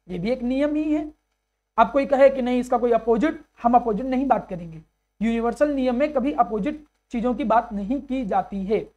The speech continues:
तो law of conservation of mass एक यूनिवर्सल लॉ है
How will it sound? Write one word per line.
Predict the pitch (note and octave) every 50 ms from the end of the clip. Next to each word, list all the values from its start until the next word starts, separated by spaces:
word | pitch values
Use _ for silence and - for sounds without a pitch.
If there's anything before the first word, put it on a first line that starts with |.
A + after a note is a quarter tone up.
| _ _ _ _ _ _ _ _ -
तो | C4 C4 A#3 A3+ A3+ G#3+ G3+ F#3+ F#3 F3 F3 - - - F#3+
law | F#3 F#3+ G#3+ B3 C#4
of | C#4+ C#4 C#4+
conservation | C#4+ C4+ C4+ C4 C4 C4 C4+ C4 - C4 C4+
of | C4+ C4+
mass | C#4 C#4+ D4+ D4+ D4+ -
एक | A3 G#3+ G#3
यूनिवर्सल | G3+ G3 G3 G3 G3 F#3+ F#3+ F#3+ F#3+ - C4 C4
लॉ | C4 C4+ C4+
है | C4+ C#4+ D4 E4+